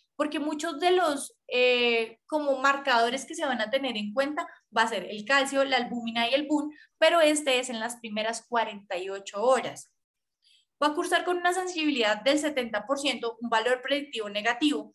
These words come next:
de un noventa y uno por ciento. Y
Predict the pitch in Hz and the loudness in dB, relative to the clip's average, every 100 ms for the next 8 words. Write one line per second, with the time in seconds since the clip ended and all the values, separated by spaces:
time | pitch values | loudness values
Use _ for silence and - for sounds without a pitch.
0 | _ _ 220 226 247 262 269 240 208 208 | _ _ -4 -4 -2 -2 -2 -4 -4 -8
1 | 196 214 220 302 254 - - _ _ _ | -8 -10 -4 0 0 -2 -14 _ _ _
2 | _ _ _ _ _ _ _ _ _ _ | _ _ _ _ _ _ _ _ _ _
3 | _ _ _ _ _ _ _ _ _ _ | _ _ _ _ _ _ _ _ _ _
4 | _ _ _ _ - | _ _ _ _ 2